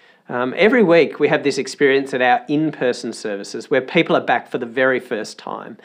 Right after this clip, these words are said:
And they often say to me, "It was actually really hard to come back. It was an emotional barrier to get over. I've been away for a long time. I thought people might, um, look at me and think, 'Where have you been?'"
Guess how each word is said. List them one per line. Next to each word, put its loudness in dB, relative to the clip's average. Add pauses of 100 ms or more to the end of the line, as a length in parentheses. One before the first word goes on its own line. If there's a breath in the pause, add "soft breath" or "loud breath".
(280 loud breath)
And 4
they 6
often 6
say 2
to 2
me, 2
"It -10
was 2
actually 2
really 4
hard -2
to -16
come -4
back. 2
It -4
was -6
an 0
emotional 2
barrier 0 (300 soft breath)
to -6
get -2
over. 4
I've -4
been 0
away 2
for -2
a 0
long 0
time. 0
I 0
thought -4
people -4
might, 0 (560 loud breath)
um, -6
look 0
at 0
me 2
and -2
think, -2
'Where 2
have -2
you -2
been?'" -6